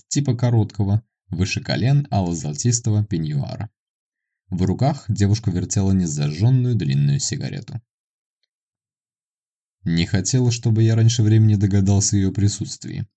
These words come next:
привычно определил Фёст, хотя ему не совсем было ясно, для чего ей такая конспирация.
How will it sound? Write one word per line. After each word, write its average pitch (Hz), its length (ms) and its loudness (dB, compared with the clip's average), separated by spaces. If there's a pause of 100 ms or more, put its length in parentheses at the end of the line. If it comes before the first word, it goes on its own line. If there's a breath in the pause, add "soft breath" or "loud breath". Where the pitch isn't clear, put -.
(320)
привычно 85 440 0
определил 82 440 -4
Фёст, 139 400 -2 (360)
хотя 98 280 2
ему 131 220 6
не 127 120 4
совсем 117 440 0
было 82 180 -2
ясно, 80 460 -4
для 90 220 -2
чего 117 300 2
ей 71 120 0
такая 73 360 -8
конспирация. - 720 -6